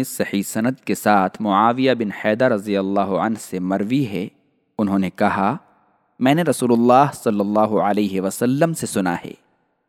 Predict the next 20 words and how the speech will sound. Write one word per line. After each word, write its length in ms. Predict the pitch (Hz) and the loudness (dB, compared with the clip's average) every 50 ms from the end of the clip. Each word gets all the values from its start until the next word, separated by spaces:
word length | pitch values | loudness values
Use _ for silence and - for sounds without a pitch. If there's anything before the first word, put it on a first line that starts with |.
| _ _ _ _ _ _ - | _ _ _ _ _ _ -8
کہ 80 | 98 90 | -6 -2
جنت 440 | 87 104 104 110 113 117 117 - 123 | 0 2 4 6 6 4 4 4 2
میں 120 | 120 113 | 2 2
دودھ 340 | 104 113 123 127 135 131 120 - | 4 4 4 6 6 4 2 2
کا 160 | - 120 110 | 2 2 2
سمندر 600 | - - - - 117 120 135 151 147 135 120 101 95 - 98 | 2 0 -4 -4 -2 0 0 0 0 0 0 0 -2 -2 -6
ہوگا، 280 | 95 87 - 69 57 - _ _ _ _ _ _ _ _ _ _ _ _ _ _ _ _ _ - | -6 -6 -6 -10 -12 -12 _ _ _ _ _ _ _ _ _ _ _ _ _ _ _ _ _ 0
پانی 380 | 107 101 101 110 120 139 147 147 - | 2 2 4 6 6 6 6 6 4
کا 100 | 147 131 | 2 2
سمندر 500 | - - 131 123 110 107 101 92 85 80 - | 2 2 0 2 2 2 2 0 -2 -4 -4
ہوگا، 300 | 87 82 82 71 - 50 - - _ _ _ _ _ _ _ _ _ _ _ _ _ _ _ _ _ - | -6 -6 -6 -6 -8 -12 -12 -18 _ _ _ _ _ _ _ _ _ _ _ _ _ _ _ _ _ -2
شہد 360 | - 127 127 139 160 180 175 - - | 0 0 2 2 0 -2 -4 -6 0
کا 120 | - 165 156 | 0 0 2
سمندر 500 | - - 135 131 123 120 113 107 101 95 - | 2 0 0 0 2 2 2 2 0 0 0
ہوگا 280 | 76 76 76 64 50 - - _ _ _ _ _ _ _ _ - | -4 -8 -6 -6 -8 -12 -12 _ _ _ _ _ _ _ _ -2
اور 320 | 104 101 101 98 98 98 95 - - | 2 4 4 6 4 4 2 -2 -6
شراب 600 | - - - 98 92 95 107 120 135 139 131 120 101 - | -8 -6 -4 0 2 4 6 8 8 6 6 4 2 0
کا 120 | - 139 120 | 2 2 2
سمندر 500 | - - 123 123 120 120 120 113 110 101 92 - | 4 2 2 2 4 4 4 4 4 2 2 0
ہوگا، 360 | 95 85 82 - 65 67 - | -4 -4 -4 -6 -8 -10 -10